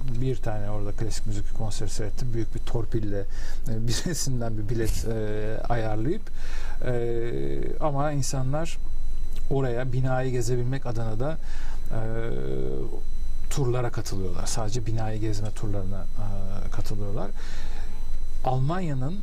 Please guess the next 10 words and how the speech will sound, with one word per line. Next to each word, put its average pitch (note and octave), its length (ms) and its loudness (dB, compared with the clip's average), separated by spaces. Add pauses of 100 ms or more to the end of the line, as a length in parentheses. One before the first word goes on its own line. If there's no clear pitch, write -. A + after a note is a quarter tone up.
ve D3 40 0
Hamburg'un C#3 840 0
hem D3 300 0
turizm B2+ 440 0
ekonomisine A2 540 0
hem B2+ 80 0
kültür A2 280 0
sanat, C3 300 0
e, A2+ 320 -2
ekonomisine D3+ 640 0